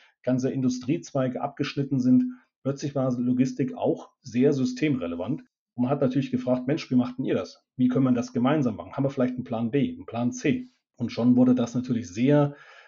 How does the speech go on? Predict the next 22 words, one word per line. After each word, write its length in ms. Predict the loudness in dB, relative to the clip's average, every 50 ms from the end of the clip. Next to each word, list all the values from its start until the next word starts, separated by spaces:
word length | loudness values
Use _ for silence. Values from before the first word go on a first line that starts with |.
| _
stark 500 | -14 -12 -12 -8 -4 -4 -2 -2 -2 -2
dann 140 | -2 -4 -2
auch 180 | -2 -6 -6 -8
getrieben 480 | -12 -14 -14 -10 -6 -4 -2 -2 0
und 80 | -2 -2
da 60 | 0
haben 140 | 0 0 -2
wir 100 | -2 -4
sehr 160 | -4 -6 -4
viel 180 | -2 -2 -2 -2
Kundenvertrauen 1160 | 0 -2 -2 2 2 2 0 0 -2 -10 _ -8 -8 -8 -8 -8 -6 -2 0 0 0 0 0
auch 260 | -2 -4 -4 -4 -4
gewonnen 400 | -4 -2 2 2 2 2 2 0
als 260 | -2 -4 -6 -8 -8
Gesamtbranche, 760 | -10 -4 0 0 0 0 0 -4 -4 2 2 2 2 2 -2
also 180 | -6 -10 -10 -8
nicht 240 | -6 -6 -6 -6 -8
nur 100 | -10 -8
Schenker, 300 | -8 -6 -4 -4 -4 -4
sondern 280 | -6 -6 -8 -8 -10
wirklich 300 | -10 -12 -14 -16 -18 -14
alle, 240 | -10 -6 -6 -6 -6